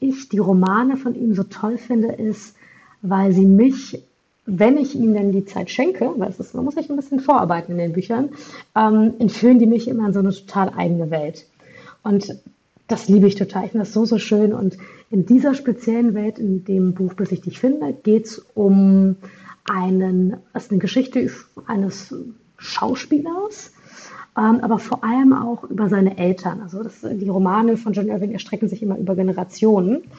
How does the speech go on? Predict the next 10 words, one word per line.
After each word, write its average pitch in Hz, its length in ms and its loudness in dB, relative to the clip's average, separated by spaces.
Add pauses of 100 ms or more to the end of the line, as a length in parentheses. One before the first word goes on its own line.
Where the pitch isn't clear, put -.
(380)
Und 202 300 2
es 262 140 -8
geht 196 220 -6
eben 214 220 0
um, 185 320 -2
um, 208 300 -8 (340)
ich - 80 -20
glaub, - 140 -18 (280)
Jack 196 240 -8
Burns 302 460 -2